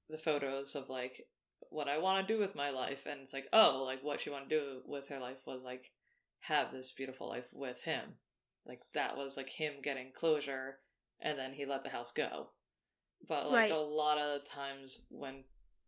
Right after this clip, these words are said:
Speaker 1: when people die, especially depending on how they die, like, there, there is no, like, "Here, <laughs> here's this book of me.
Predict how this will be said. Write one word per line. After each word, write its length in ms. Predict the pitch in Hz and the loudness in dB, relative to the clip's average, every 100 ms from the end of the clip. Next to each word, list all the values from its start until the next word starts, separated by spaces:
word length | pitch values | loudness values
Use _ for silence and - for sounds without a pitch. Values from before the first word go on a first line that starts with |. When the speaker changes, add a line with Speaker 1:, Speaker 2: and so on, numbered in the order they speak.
| _ _ | _ _
Speaker 1:
when 240 | 151 143 | -6 -6
people 260 | 139 143 135 | -4 -4 -2
die, 220 | 135 135 | 0 0
especially 320 | 131 139 139 | 0 -4 -6
depending 240 | 135 143 135 | -6 -6 -8
on 60 | 127 | -4
how 200 | 143 139 | -2 -2
they 140 | 131 | -2
die, 440 | 127 131 127 123 80 | -2 -2 -2 -2 -4
like, 360 | 82 - - - _ _ _ _ _ _ _ _ _ _ _ _ _ | -8 -8 -14 -20 _ _ _ _ _ _ _ _ _ _ _ _ _
there, 180 | - - - | -8 -6 -2
there 140 | 151 | -2
is 340 | - 156 156 151 | 2 2 2 -2
no, 260 | 139 123 | -6 -6
like, 480 | 131 131 131 - - _ _ _ _ _ _ _ _ _ _ _ _ _ | -4 -6 -6 -10 -16 _ _ _ _ _ _ _ _ _ _ _ _ _
"Here, 240 | - - | -6 0
<laughs> 200 | - 185 | 4 4
here's 380 | 196 214 220 160 | 8 10 10 8
this 200 | 156 143 | 2 0
book 320 | 131 147 143 | 0 -2 -2
of 200 | 135 120 | -6 -8
me. 260 | 123 117 | -12 -12